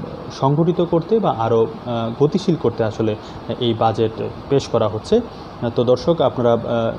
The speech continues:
দেখবেন যে আজ বিকালে সে বাজেটটি পেশ করা হবে। প্রধানমন্ত্রী এবং অর্থমন্ত্রী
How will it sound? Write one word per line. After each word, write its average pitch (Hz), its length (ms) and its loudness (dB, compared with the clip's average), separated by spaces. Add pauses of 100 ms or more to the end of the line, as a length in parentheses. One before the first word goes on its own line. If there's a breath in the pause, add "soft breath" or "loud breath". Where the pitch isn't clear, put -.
দেখবেন 131 320 2
যে 175 100 2
আজ 113 200 2
বিকালে 110 300 0
সে 117 120 -2
বাজেটটি 110 380 0
পেশ 117 220 0
করা 127 120 4
হবে। 135 220 6
প্রধানমন্ত্রী 120 600 0
এবং 113 260 2
অর্থমন্ত্রী 110 580 -2